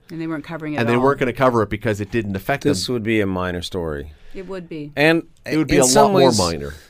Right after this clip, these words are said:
Speaker 3: not justifiably, but understandably. What's the old, uh, formula? It takes ten thousand people in India to die
Speaker 1: Right.
Speaker 3: to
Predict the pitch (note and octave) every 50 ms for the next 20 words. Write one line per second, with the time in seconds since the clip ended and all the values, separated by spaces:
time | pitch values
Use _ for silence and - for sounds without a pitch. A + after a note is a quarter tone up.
0 | _ _ - - - - - - - - D3+ D3 D#3 D#3+ C#3+ - D3 C3+ - -
1 | C3 - - D3+ D3+ D#3 D3+ C3+ A2+ A2 G#2+ G#2+ G2 G#2 G2+ G#2 - - - A#2+
2 | A#2 A2 G#2+ F#2+ - - B2 A2 A2+ A2 G#2+ F2 F#2 F2 F2 F2 E2+ E2+ E2+ -
3 | E2 A2 G#2 - - - - G#2+ G2+ G2 G2 G2 F#2+ F#2+ F#2+ F2+ E2 - - -
4 | G#2 F#2+ F2+ F2 E2+ E2 - - - A#2 A2+ A2+ A2 A2 G2+ F#2+ F#2 F#2 F2 -
5 | - - - - - - G#2 G2+ - - A#2+ G#2 D#2+ - - - - - - -
6 | - - - - - - C#3+ C#3+ C#3 B2 C3 B2 A#2 A2 G#2 A2 F#2+ - A2 A#2
7 | G#2 - G#2+ G2+ G2 F#2+ F2+ C2 - _ _ _ _ _ _ - - G#2 G#2 G#2+
8 | A2 A2+ A2+ A2+ A2 G#2 G2 - G#2 F#2 E2+ G#2+ F#2+ F#2 F#2 F2+ F2 F2 F2 F2
9 | - - - E3+ E3 D#3 D3+ - - - A#2+ A2+ A2 G#2+ G#2 G2+ G2 F#2+ F#2+ F#2+
10 | F2